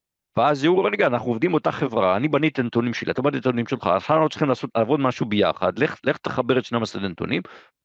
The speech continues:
אמרו, "בוא נגדיר שכבה אחת של מסד נתונים,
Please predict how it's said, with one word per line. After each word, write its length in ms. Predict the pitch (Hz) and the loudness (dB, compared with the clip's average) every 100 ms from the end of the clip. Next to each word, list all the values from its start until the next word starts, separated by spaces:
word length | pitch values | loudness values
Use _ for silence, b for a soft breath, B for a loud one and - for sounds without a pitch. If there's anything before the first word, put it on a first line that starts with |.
| - | 0
אמרו, 160 | 175 | 0
"בוא 180 | 151 180 | 2 2
נגדיר 340 | 175 156 170 | 2 0 0
שכבה 420 | 165 - 120 123 135 | 0 -2 0 0 0
אחת 280 | - 185 | 0 0
של 100 | - | 0
מסד 220 | 120 104 123 | -4 -2 -2
נתונים, 420 | 110 104 170 | -2 0 0